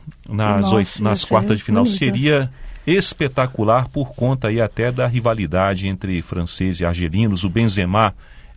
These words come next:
Speaker 1: tem origem argelina, não canta a Marselhesa quando a Marselhesa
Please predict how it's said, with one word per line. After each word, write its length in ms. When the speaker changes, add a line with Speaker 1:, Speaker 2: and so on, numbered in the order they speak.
Speaker 1:
tem 140
origem 320
argelina, 420
não 200
canta 340
a 40
Marselhesa 640
quando 200
a 60
Marselhesa 680